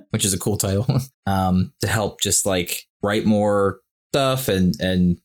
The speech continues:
Speaker 2: I don't know what else. It's a brand new thing, but, uh, very curious, very curious. It's just, if you're gonna take a ma-, this is the way to do it. If you're gonna try and make this massive thing, you can't just do it all yourself,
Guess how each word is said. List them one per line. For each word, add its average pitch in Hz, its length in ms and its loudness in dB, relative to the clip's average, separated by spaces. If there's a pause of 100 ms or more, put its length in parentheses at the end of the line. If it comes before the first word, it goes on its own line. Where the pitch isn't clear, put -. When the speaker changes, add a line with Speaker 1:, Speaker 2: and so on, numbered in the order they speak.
(100)
Speaker 2:
I 95 80 -2
don't 98 100 0
know 95 140 2
what 95 120 0
else. 90 320 -2 (260)
It's 101 120 -2
a 98 40 -4
brand 95 200 0
new 90 80 0
thing, 87 360 -2
but, 90 260 -2 (160)
uh, 92 260 -2
very 160 260 -2
curious, 98 420 -2
very 101 180 -2
curious. - 680 -2
It's - 280 -6
just, - 380 -4 (120)
if 110 40 0
you're 110 80 0
gonna 156 160 0
take 147 380 -2
a - 100 -2
ma-, 98 380 0 (640)
this - 200 0
is 110 140 -2
the 117 100 0
way 104 180 2
to 92 140 0
do 82 200 -2
it. 71 60 0
If 82 60 -4
you're 95 100 -2
gonna 95 120 0
try 98 160 -2
and 92 80 2
make 90 220 0
this - 200 -2
massive 87 480 0
thing, 85 420 -4
you 95 120 -2
can't 104 240 -2
just - 180 -4
do 104 80 0
it 92 60 2
all 90 100 0
yourself, 90 480 -2